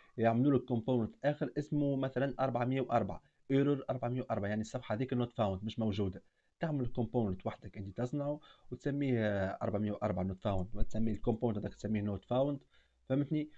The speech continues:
وكي يكليك يكتب أي واحد أي حاجة موجودة في البراوزر وماهوش موجود لهنا، أي راوت ماهوش موجود لهنا وكل شيء، يعمل له ريدايركت لك الراوت هذاك اللي باش تصنعه أنت.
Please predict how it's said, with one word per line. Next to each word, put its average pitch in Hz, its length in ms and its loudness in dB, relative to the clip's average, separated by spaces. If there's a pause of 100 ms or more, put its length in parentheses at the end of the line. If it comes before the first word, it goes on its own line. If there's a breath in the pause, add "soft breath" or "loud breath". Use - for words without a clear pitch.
(280 loud breath)
وكي 135 260 2
يكليك 135 360 0
يكتب 127 360 0
أي 127 160 2
واحد 123 300 0
أي 117 180 0
حاجة 101 440 0 (360)
موجودة 117 280 4
في - 100 -2
البراوزر 104 440 0
وماهوش 113 340 0
موجود 117 400 2 (400 soft breath)
لهنا، 107 460 2 (720)
أي 120 180 8
راوت 113 320 4
ماهوش 117 280 0
موجود 110 400 4
لهنا 107 320 0
وكل 95 240 -6
شيء، 139 300 -2 (200 soft breath)
يعمل 135 260 2
له 131 100 2
ريدايركت 120 680 2 (280)
لك 120 240 2
الراوت 120 380 2
هذاك 117 180 0
اللي 117 100 -2
باش - 120 -4
تصنعه 110 400 -6
أنت. 95 180 -4